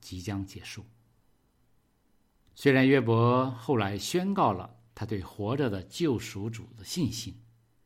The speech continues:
但在此时的第十四章，约伯在痛苦中仍是心神不定，提出了尖锐的问题。坦白地说，他不知道神是否真的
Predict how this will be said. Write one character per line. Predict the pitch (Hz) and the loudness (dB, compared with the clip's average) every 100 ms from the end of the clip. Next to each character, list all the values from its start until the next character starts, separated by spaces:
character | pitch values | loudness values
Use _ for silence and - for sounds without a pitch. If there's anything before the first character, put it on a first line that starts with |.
| _ _ _ _ | _ _ _ _
但 | - 160 | -2 0
在 | 135 151 120 | 4 4 2
此 | - - | -2 -4
时 | 113 127 143 | -4 -4 -2
的 | 147 117 | 0 -2
第 | 113 123 92 | -2 -4 -4
十 | - - 117 | -6 -8 -6
四 | - 208 | -6 -6
章， | 104 90 - _ _ _ _ _ _ | -6 -8 -12 _ _ _ _ _ _
约 | 107 104 | -6 -6
伯 | 101 92 | -6 -10
在 | 90 92 - | -10 -14 -8
痛 | - 214 | 0 0
苦 | 113 113 92 | 0 -6 -2
中 | 117 123 120 - - _ _ | 0 0 -2 -14 -20 _ _
仍 | 107 110 180 214 | -2 2 2 2
是 | - 123 95 - - | 0 -4 -6 -8 -18
心 | - - 113 | -12 -4 -4
神 | 107 95 85 87 | -4 -10 -12 -12
不 | 90 | -12
定， | - 98 - _ _ _ _ _ _ _ | -10 -10 -12 _ _ _ _ _ _ _
提 | 117 | -2
出 | 117 131 | 0 2
了 | 113 | 0
尖 | - 151 151 | 0 2 2
锐 | 147 | 2
的 | 95 | -2
问 | 90 85 | -6 -12
题。 | - - - _ _ _ _ _ _ _ _ _ _ _ _ _ _ | -16 -20 -20 _ _ _ _ _ _ _ _ _ _ _ _ _ _
坦 | 101 | -4
白 | 101 | 0
地 | 120 123 | 0 0
说， | 135 135 135 - _ _ _ _ | 2 2 2 -2 _ _ _ _
他 | - | -16
不 | - 175 | -6 -4
知 | 120 165 | -2 -2
道 | 180 143 92 - _ _ | 2 0 0 -8 _ _
神 | - 104 101 123 | -12 -6 -4 -4
是 | - 139 | -4 -6
否 | 98 87 - | -8 -12 -10
真 | - 135 147 143 | -2 0 0 -2
的 | 117 - | -6 -12